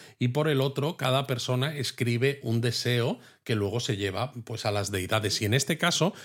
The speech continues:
los dibujos, claro, pues, eh, son de gatos, de manekinekos, y es curioso porque la mayoría de los deseos y ora-, y oraciones que se pueden leer en las tablillas EMA de este templo, del Gotokuji,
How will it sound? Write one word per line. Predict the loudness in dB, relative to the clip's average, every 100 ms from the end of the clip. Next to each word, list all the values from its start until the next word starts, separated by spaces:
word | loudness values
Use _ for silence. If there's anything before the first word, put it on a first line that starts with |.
| -4
los | 2 2
dibujos, | 2 0 0 2 -2
claro, | -2 -6 -4 -4
pues, | -4 -4 -4 -2
eh, | 0 -2
son | -2 -2 0
de | 2 2
gatos, | 4 2 4 0 -2 -2
de | 0
manekinekos, | 2 0 0 2 4 4 0 0 -12 -16 -4
y | 2
es | 4
curioso | 4 2 4 4 4 2
porque | 0 0
la | 2
mayoría | 2 2 2 2 2
de |
los | 2 2
deseos | 2 2 2 2
y | 2
ora-, | 0 -2 -4
y | -2
oraciones | -2 -2 0 0 0
que | -2
se | -4
pueden | -4 -2 2 2
leer | 4 4 4 0 -14 -10 -2
en | 2
las | 0 -2
tablillas | -6 -2 2 2 4
EMA | 2 2
de | 0 2 4
este | 4 0 -2
templo, | 0 0 0
del | 0 0
Gotokuji, | -2 -6 -6 -4 -2 0 -2